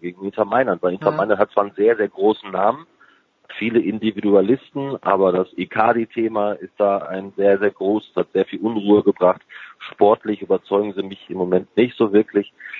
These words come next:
Speaker 1: Also Frankfurt hat echt auch gute Chancen, ähm, ins Viertelfinale einzuziehen. Also das, äh,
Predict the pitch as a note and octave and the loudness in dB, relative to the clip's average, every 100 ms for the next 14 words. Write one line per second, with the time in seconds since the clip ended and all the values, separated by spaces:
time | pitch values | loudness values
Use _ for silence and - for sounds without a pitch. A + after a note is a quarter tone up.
0 | - - F2+ F#2+ F2+ G#2 D3 B2 A2 - | -10 -2 0 0 0 0 2 2 0 0
1 | A#2 C3 - A#2+ - - C3 - G2+ A#2+ | -2 -2 -2 -2 -2 -6 -6 -2 0 0
2 | - C#3 C#3 - A#2 A#2+ A#2+ A#2 - _ | -4 -10 -10 -2 0 0 -6 -14 -20 _
3 | _ F#2+ G#2+ E3 B2+ - F#2 D#2 C#2 D2+ | _ -6 -2 0 2 2 2 2 0 -4
4 | - - D2 C#2+ C2 D#2 F2 E2+ - F2+ | -10 -12 -8 -6 -6 -4 -4 -6 -4 2
5 | F2+ F2 | 4 4